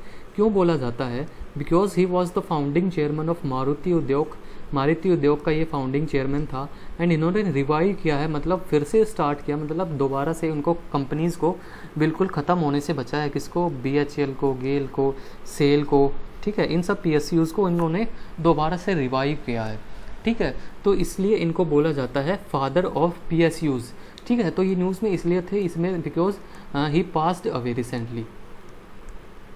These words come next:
ठीक है, recently he passed away, नाम था इनका वेंकट रमन कृष्णमूर्ति या वी कृष्णमूर्ति।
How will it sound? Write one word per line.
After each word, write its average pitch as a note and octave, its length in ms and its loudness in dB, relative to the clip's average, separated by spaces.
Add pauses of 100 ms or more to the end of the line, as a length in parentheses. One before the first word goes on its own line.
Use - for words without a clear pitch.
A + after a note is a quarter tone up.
(680)
ठीक A3 140 0
है, C#3+ 80 2
recently E3+ 460 2
he F3+ 220 2
passed D#3 280 2
away, D#3+ 260 0
नाम D3 320 -2
था E3 100 -4
इनका D#3 460 0 (360)
वेंकट E3 520 2
रमन D3+ 400 4 (120)
कृष्णमूर्ति D#3 800 0
या C3 80 2
वी C3+ 200 0
कृष्णमूर्ति। C#3+ 800 -2